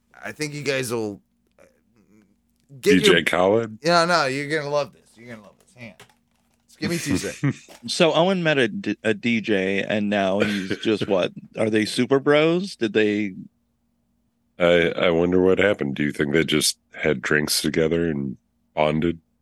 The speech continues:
Speaker 2: <laughs>
Speaker 3: I'm guessing 'cause it's Owen, it's like they had two drinks together and then were like, "We're best friends now."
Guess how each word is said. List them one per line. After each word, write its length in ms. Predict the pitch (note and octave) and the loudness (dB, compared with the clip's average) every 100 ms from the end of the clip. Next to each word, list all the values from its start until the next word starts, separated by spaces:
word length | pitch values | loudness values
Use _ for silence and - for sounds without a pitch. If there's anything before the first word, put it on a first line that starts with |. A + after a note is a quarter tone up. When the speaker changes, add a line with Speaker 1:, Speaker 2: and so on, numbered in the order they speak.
| - | -6
Speaker 2:
<laughs> 80 | A#2 - - D#3 - C3+ C#3+ | -4 -4 -4 -6 -4 -8 -2
Speaker 3:
I'm 140 | D3+ | 2
guessing 380 | D#3 G3+ A3+ A3 | 4 4 2 0
'cause 160 | F3 D3 | 0 0
it's 120 | B2 | 0
Owen, 400 | B2 C3 C#3+ C#3+ | 2 4 4 2
it's 180 | B2 - | -2 0
like 240 | A#2 A2+ - | 2 0 0
they 180 | B2+ A#2+ | 0 2
had 400 | B2+ B2 A#2+ A2+ - | 2 0 -2 -6 -8
two 240 | E3+ E3 | -4 -2
drinks 340 | C#3 C3+ A2 | 0 -2 -2
together 420 | - A#2 A2+ G#2+ G#2+ | -4 0 0 0 -2
and 160 | A2 | -4
then 180 | A2 G#2 | -6 -4
were 100 | G2+ | -4
like, 300 | G2 G2+ G2+ - - _ _ _ | -2 -2 -4 -10 -20 _ _ _
"We're 440 | G#2 A2+ B2 A2+ | -4 0 2 2
best 600 | A2 G2+ F#2+ A2 G2+ - - | 0 -10 -4 0 0 -2 -10
friends 420 | - - - - | -14 -14 -16 -16
now." 400 | - - - | -16 -14 -14